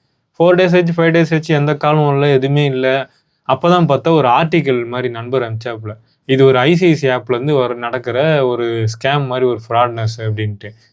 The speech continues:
அப்ப நார்த் எல்லாம் ஸ்டார்ட் ஆகி தமிழ்நாட்டுல நுழைஞ்சிருக்கு. அப்ப என்ன மாதிரி அந்த டேஸ்ல எவ்வளோ தமிழ்நாட்டுல கால் வந்திருக்கும், யார் யார் எவ்வளோ ஏமாந்தாங்கன்னு தெரியல. இதுல ரீசெண்டா கூட ஒரு பிக் பாஸோட பிரபலம் கூட இதுல இருந்து நிறைய ஸ்கேம்ல ஏமாந்துட்டு தான் கேள்விப்பட்டேன்.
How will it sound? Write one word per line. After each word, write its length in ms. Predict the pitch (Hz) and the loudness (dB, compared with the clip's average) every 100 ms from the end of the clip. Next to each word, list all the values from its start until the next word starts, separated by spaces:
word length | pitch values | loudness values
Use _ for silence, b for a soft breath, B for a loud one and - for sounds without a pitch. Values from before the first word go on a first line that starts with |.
| _ | _
அப்ப 160 | 139 170 | -4 0
நார்த் 360 | 156 165 170 151 | 2 2 0 0
எல்லாம் 180 | 156 151 | 0 0
ஸ்டார்ட் 280 | 143 143 135 | -2 -2 0
ஆகி 100 | 170 | 0
தமிழ்நாட்டுல 460 | 147 143 147 123 | 0 0 0 -2
நுழைஞ்சிருக்கு. 500 | 123 123 120 110 107 110 _ _ - | -8 -8 -8 -8 -8 -12 _ _ -8
அப்ப 140 | 156 165 | -2 2
என்ன 160 | 160 165 | 2 2
மாதிரி 240 | 165 180 | 2 2
அந்த 180 | 165 151 | 2 2
டேஸ்ல 380 | 139 151 151 151 | 2 0 0 0
எவ்வளோ 260 | 139 135 143 139 - | 2 2 2 -2 -2
தமிழ்நாட்டுல 520 | 135 139 139 120 127 | -2 0 -2 -4 -6
கால் 220 | 110 123 127 | -2 0 0
வந்திருக்கும், 560 | 123 120 117 120 180 170 b b 113 | -4 -4 -4 -2 -4 -6 b b -2
யார் 200 | 113 139 | 0 2
யார் 140 | 127 | 2
எவ்வளோ 220 | 123 135 131 | 4 4 2
ஏமாந்தாங்கன்னு 680 | 123 131 131 131 131 120 | 0 -2 -2 -4 -6 -8
தெரியல. 280 | 117 113 131 196 - b b | -8 -6 -6 -6 -12 b b
இதுல 160 | 147 147 | 2 4
ரீசெண்டா 440 | 151 170 175 170 165 | 4 2 2 2 2
கூட 200 | 160 165 160 | 2 2 4
ஒரு 220 | 143 131 131 123 120 120 120 117 | 4 4 4 4 -2 -4 -6 -6
பிக் 220 | 120 127 | -6 -4
பாஸோட 480 | 143 143 - 127 117 117 113 110 110 b b - | -2 -2 -2 -6 -4 -6 -4 -4 -6 b b -4
பிரபலம் 340 | 127 127 147 131 | 0 4 2 4
கூட 100 | 135 | 2
இதுல 180 | 127 117 | 2 0
இருந்து 220 | 117 120 120 113 | -4 -4 -4 -4
நிறைய 280 | 113 117 117 | -2 0 -2
ஸ்கேம்ல 420 | - 117 117 120 | -4 -6 -6 -6
ஏமாந்துட்டு 480 | 113 120 127 117 110 | -4 -4 -4 -6 -4
தான் 180 | 113 110 | -4 -4
கேள்விப்பட்டேன். 580 | 113 113 107 104 110 | -6 -6 -6 -10 -20